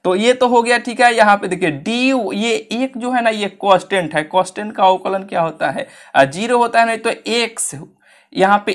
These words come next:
एक्स नीचे है, ऊपर क्या नहीं मिला है? एक्स नहीं मिला, तो जो नहीं मिला वो कांस्टेंट है। तो ये संख्या जो है ना ये कांस्टेंट है और कांस्टेंट का अवकलन ज़ीरो हो जाता है। तो हम नीचे वाला के अवकलन किए तो ऊपर वाला यहाँ पे आ गया।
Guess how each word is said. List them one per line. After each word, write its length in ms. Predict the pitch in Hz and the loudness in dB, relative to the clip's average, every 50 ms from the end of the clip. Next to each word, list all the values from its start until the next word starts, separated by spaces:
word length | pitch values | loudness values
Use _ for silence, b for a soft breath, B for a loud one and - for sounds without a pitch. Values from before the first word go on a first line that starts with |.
| - - | -6 -2
एक्स 320 | 220 247 254 254 - - | 2 2 2 0 0 -6
नीचे 320 | 240 233 233 214 - 220 214 | -6 -6 -6 -8 -4 0 2
है, 160 | 185 180 175 | 4 4 2
ऊपर 240 | 185 180 190 233 226 | 0 -2 -2 -4 -4
क्या 220 | 226 - 233 240 233 | -2 0 2 2 2
नहीं 220 | 233 233 226 226 220 | 2 0 -4 -4 -6
मिला 200 | 202 170 170 160 | -4 2 2 2
है? 100 | 156 156 | 2 2
एक्स 260 | 196 220 220 - - | -2 -4 -4 -6 -6
नहीं 180 | 214 214 226 226 | -4 -4 -4 -4
मिला, 220 | 220 220 214 214 208 | -6 -6 -4 -4 -4
तो 160 | 214 202 190 | -2 -4 -6
जो 160 | 160 165 202 202 | -4 -4 -4 2
नहीं 300 | 214 220 220 220 247 254 | 4 4 4 4 2 -2
मिला 200 | 254 247 240 233 | -2 -2 -2 -4
वो 80 | 220 - - | -4 -4 -4
कांस्टेंट 460 | 160 160 156 - - 147 139 139 - | -4 -4 -4 -6 -8 -8 -8 -8 -4
है। 180 | 139 151 151 151 b b b b b b b b _ | -4 -4 -4 -6 b b b b b b b b _
तो 60 | 165 | -4
ये 160 | 175 190 208 208 | -2 0 0 -2
संख्या 580 | 202 - 214 208 214 214 214 262 254 247 247 254 | 0 2 2 2 2 0 -2 2 4 6 6 4
जो 180 | 220 240 247 | 4 0 -2
है 120 | 247 247 240 | -2 -2 -2
ना 80 | 240 233 | -2 -2
ये 120 | 226 214 208 | -2 -4 -8
कांस्टेंट 520 | - - 208 208 202 - 233 233 220 226 | -4 -2 -2 -2 0 -2 -6 -6 -4 0
है 160 | 233 220 226 | 2 2 2
और 140 | 220 - 185 | 4 0 -6
कांस्टेंट 460 | - - 185 185 180 - 202 202 196 | -4 0 -2 -2 -2 -2 -8 -8 -4
का 80 | 196 190 | -2 -2
अवकलन 360 | 190 - - - 135 139 139 139 | -2 -2 -4 -8 -6 -6 -6 -4
ज़ीरो 240 | 147 160 151 160 | -4 -2 -2 -2
हो 100 | 143 135 | -2 -2
जाता 260 | 131 131 135 135 156 131 | -2 -4 -4 -2 -4 -2
है। 160 | 131 135 139 B B B B B B - | -2 -2 -4 B B B B B B 4
तो 60 | 202 | 4
हम 220 | 190 190 226 240 240 | 6 6 6 6 6
नीचे 380 | 233 233 240 240 220 - - 294 | 4 2 2 0 0 0 2 4
वाला 240 | 285 285 277 285 277 | 4 6 4 4 2
के 120 | 277 277 | 4 4
अवकलन 420 | 262 254 240 247 240 247 254 254 247 | 4 4 4 4 0 0 0 -2 -2
किए 220 | 247 - 254 254 | -4 -2 -2 -2
तो 180 | 247 - 254 240 208 | 0 0 0 0 0
ऊपर 320 | - 208 196 - 226 220 | -2 -4 2 4 4 6
वाला 240 | 214 208 202 196 196 | 6 6 4 4 4
यहाँ 260 | 185 180 175 165 175 | 2 2 2 2 2
पे 180 | 170 - 156 151 | 0 0 2 4
आ 100 | 147 143 | 4 4
गया। 280 | 139 135 131 139 147 | 4 2 -2 -2 -2